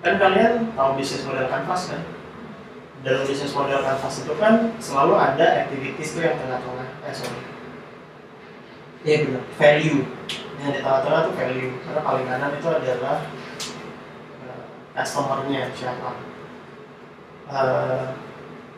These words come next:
value itu di sebelah kiri,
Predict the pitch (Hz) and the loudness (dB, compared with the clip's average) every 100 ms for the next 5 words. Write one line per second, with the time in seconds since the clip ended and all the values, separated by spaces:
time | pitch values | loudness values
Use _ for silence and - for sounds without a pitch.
0 | - - - 147 143 143 165 165 185 202 | -20 -2 6 8 8 6 6 6 8 8
1 | 220 226 - - - - - - - - | 10 6 2 -8 -14 -14 -14 -14 -14 -12
2 | - 147 143 147 143 147 165 165 156 - | -6 -2 2 4 6 6 6 4 4 2